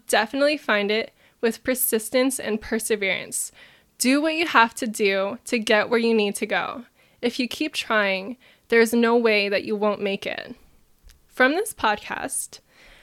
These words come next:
I have created and nurtured many relationships with listeners and those in my network. Transitioning to working as a self-love coach full-time, the foundation that I nurtured has created the perfect basis for what I'm doing now.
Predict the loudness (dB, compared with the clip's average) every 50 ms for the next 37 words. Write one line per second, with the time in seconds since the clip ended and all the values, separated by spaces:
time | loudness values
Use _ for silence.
0 | _ _ _ 0 0 2 2 2 2 2 2 0 -2 -6 -4 -2 0 0 2 2
1 | 4 2 2 2 0 0 2 2 0 0 0 0 -2 -2 -2 -4 -8 _ -4 -2
2 | 0 2 2 2 4 4 4 6 4 4 2 0 -2 -4 -4 -4 -4 -4 -4 -6
3 | -6 -8 -6 -6 -4 -4 -6 -8 _ -20 -20 _ _ -2 -2 0 0 2 2 2
4 | 2 2 2 2 4 4 4 2 0 -2 -2 0 0 0 2 2 2 2 2 0
5 | -2 -2 -2 -2 -2 -2 -4 -4 -6 -8 -8 -8 -10 -14 -16 -20 -20 _ _ _
6 | _ _ _ _ _ -4 0 2 2 2 2 0 0 -2 -2 -2 -2 -2 -2 -2
7 | -4 -2 0 2 2 2 2 0 0 0 0 -2 -6 _ -20 -20 -20 -20 _ -6
8 | -4 -4 0 2 2 2 2 0 -2 -6 -10 -10 -4 0 2 2 2 0 0 0
9 | 0 0 0 -2 -4 -2 -2 -2 -2 -4 -6 -8 -8 -8 -10 -12 -6 -2 -2 -2
10 | -2 -2 -2 0 0 2 2 0 0 -2 -2 -4 -6 _ -20 -20 -20 -20 -20 _
11 | _ _ _ 0 2 4 4 4 2 0 -2 -4 -2 0 2 2 2 2 0 -2
12 | -2 0 0 0 2 4 2 4 4 4 2 4 4 4 4 2 0 0 -2 -2
13 | -2 -2 -2 -6 -8 -8 -4 -4 -4 -2 -4 -6 -8 -8 -4 -4 -2 -2 -2 -2
14 | -2 -4 -6 -6 -8 -4 -2 -2 -2 -2 -4 -8 -8 -8 -6 -4 -4 -4 -2 -2
15 | -2 -4 -4 -4 -4 -2 -2 0 0 0 0 0 -2 -4 -2 -4 -4 -4 -4 -4
16 | -4 -2 -2 -2 -2 -4 -6 -10